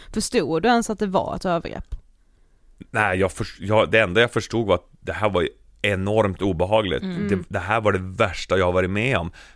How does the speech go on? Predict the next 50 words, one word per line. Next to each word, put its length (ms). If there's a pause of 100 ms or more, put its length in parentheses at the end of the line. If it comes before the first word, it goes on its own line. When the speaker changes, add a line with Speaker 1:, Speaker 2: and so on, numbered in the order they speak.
Speaker 2:
Men 400 (300)
det 300
kan 180
jag 60
ju 40
inte 180
berätta 340
till 120
de 120
andra, 220
för 180
ingen 480
verkar 300
ju 60
ha 40
tyckt 260
att 80
det 80
här 160
var 100
jobbigt. 440
Speaker 1:
Nej, 380
alla 260
Speaker 3:
Nej, 40
Speaker 1:
andra 140
har 80
ju 40
Speaker 3:
just 100
det. 60
Speaker 1:
klarat 240
av 140
Speaker 3:
Ja. 100
Speaker 1:
det. 60
Speaker 2:
Alla 300
andra 300
klarar 260 (180)
av 100
det 100
och, 160
och, 60
Speaker 1:
Ja. 200
Speaker 2:
och 120
det, 300
jag, 220 (220)
jag 140
har 80
blivit 260
väldigt 400
hjälpt 340
av 240